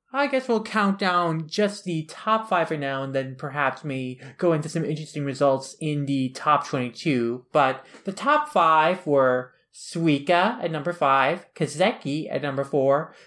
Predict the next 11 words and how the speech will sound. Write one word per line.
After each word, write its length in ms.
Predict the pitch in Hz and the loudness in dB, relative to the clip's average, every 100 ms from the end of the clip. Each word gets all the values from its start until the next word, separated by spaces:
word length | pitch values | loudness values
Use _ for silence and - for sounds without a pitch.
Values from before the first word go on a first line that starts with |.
| _ | _
Chrome 800 | - - 143 156 202 254 165 170 | -16 -6 2 6 6 4 0 -2
at 180 | 135 143 | -4 -4
number 240 | 135 131 | -4 -4
three, 520 | 131 127 123 131 139 - | -4 -4 -4 -6 -10 -8
Kohaku 640 | 123 160 226 - 254 226 | -6 0 0 0 2 2
at 80 | 190 | 2
number 220 | 180 170 | 0 -2
two, 340 | 190 214 254 233 | 0 0 0 -4
and 320 | 165 202 254 | -2 -2 -2
of 220 | - 180 - | -6 -6 0
course, 420 | 165 160 156 | 2 2 -2